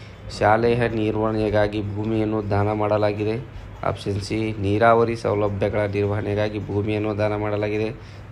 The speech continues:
ಆಪ್ಷನ್ ಡಿ, ಭೂಮಿಯನ್ನು ಯೋಧರಿಗೆ ದಾನ ಮಾಡಲಾಗಿದೆ. ಈ ಪ್ರಶ್ನೆಗೆ ಸರಿಯಾದ ಉತ್ತರ ಆಪ್ಷನ್ ಬಿ, ಶಾಲೆಯ ನಿರ್ವಹಣೆಗಾಗಿ ಭೂಮಿಯನ್ನ ದಾನ ಮಾಡಲಾಗಿದೆ ಅಂತ ಸರಿ ಉತ್ತರ ಆಗಿರುತ್ತೆ. ಸಲಭೋಗ ಅಂದ್ರೆ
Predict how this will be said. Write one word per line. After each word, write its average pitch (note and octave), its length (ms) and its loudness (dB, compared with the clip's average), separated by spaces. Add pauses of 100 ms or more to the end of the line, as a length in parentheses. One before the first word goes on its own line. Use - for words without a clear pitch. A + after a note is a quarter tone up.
ಆಪ್ಷನ್ F#2+ 440 -2
ಡಿ, G#2+ 240 -2 (140)
ಭೂಮಿಯನ್ನು G#2+ 720 0
ಯೋಧರಿಗೆ G#2+ 500 2
ದಾನ G2+ 220 2
ಮಾಡಲಾಗಿದೆ. F#2 680 0 (400)
ಈ F#2+ 80 0
ಪ್ರಶ್ನೆಗೆ A2+ 520 2
ಸರಿಯಾದ G#2+ 360 2
ಉತ್ತರ G#2 340 4 (520)
ಆಪ್ಷನ್ G2+ 480 2
ಬಿ, A#2+ 360 2 (1500)
ಶಾಲೆಯ C3+ 380 8
ನಿರ್ವಹಣೆಗಾಗಿ A2+ 840 2
ಭೂಮಿಯನ್ನ A2+ 480 2 (260)
ದಾನ G#2+ 200 4
ಮಾಡಲಾಗಿದೆ G2 580 2
ಅಂತ F#2+ 180 0
ಸರಿ A2 420 2
ಉತ್ತರ F#2+ 320 0
ಆಗಿರುತ್ತೆ. F#2 460 0
ಸಲಭೋಗ F#2 520 0
ಅಂದ್ರೆ A2+ 440 2